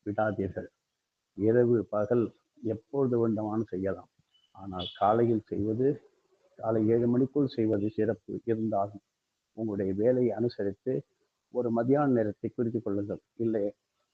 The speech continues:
மாலை நேரத்தை குறித்துக் கொள்ளுங்கள். ஆனால் நாளடைவில் உங்களுக்கு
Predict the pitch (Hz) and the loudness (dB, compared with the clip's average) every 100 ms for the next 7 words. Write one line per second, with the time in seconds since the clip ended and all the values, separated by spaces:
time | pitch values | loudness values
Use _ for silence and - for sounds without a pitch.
0 | _ 104 113 147 143 117 101 98 - 104 | _ -2 0 2 2 0 -2 -10 -8 -12
1 | _ - 98 92 - _ 107 104 101 95 | _ -10 -8 -8 -10 _ -8 -4 -2 -4
2 | - _ _ - 107 117 113 107 117 120 | -8 _ _ -14 -6 -4 -2 0 0 -2
3 | 113 101 101 - 92 | -2 -2 -2 -4 -6